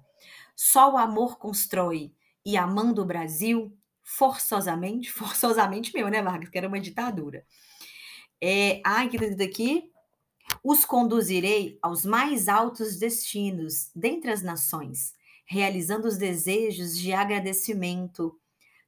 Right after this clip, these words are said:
cada dia no coração de um brasileiro. Ah, Vargas, me poupa, sabe? Então, isso era muito comum, obviamente, porque toda pessoa autoritária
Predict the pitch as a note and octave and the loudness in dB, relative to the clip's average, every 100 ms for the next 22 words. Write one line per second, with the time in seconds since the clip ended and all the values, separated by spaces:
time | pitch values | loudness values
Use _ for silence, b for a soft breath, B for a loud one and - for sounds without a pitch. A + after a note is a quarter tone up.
0 | - G3+ G#3 G#3 F#3+ D#3+ F3 F3+ F3+ F#3+ | -4 0 2 2 0 -2 -4 -2 -4 -6
1 | _ _ F#3+ F#3+ G3 F3+ F#3 - A#3 A3+ | _ _ -10 -4 0 2 2 -2 -2 0
2 | G3+ F#3 F3 - F3 D#3 D#3 D#3+ D3+ - | 0 0 -2 -4 -4 -4 -6 -10 -10 -14
3 | _ _ - E3 E3 D#3+ E3 D#3+ E3 D#3 | _ _ -6 -2 -2 0 -2 -2 -6 -6
4 | G#3 - E3 D#3 - D3+ - F#3+ D3+ D3+ | -8 -8 -10 -12 -12 -6 -2 -2 -2 -6
5 | C#3+ - B B B B B B - B3 | -10 -12 B B B B B B 0 2
6 | B3 B3 A#3 B3 B3 B3 G#3+ A3 D#4 G3 | 8 8 8 4 2 2 4 2 4 4
7 | E3+ G#3 A#3+ A3 D#4+ - A3+ A3+ A3 A#3 | 4 2 2 0 -2 -4 -6 -4 0 4
8 | C4+ C#4 C4+ A3+ A3+ A3 G3+ G#3 G3+ G3+ | 6 4 2 0 2 0 0 -2 -4 0
9 | F#3 F#3 F3+ E3 | 2 2 2 -2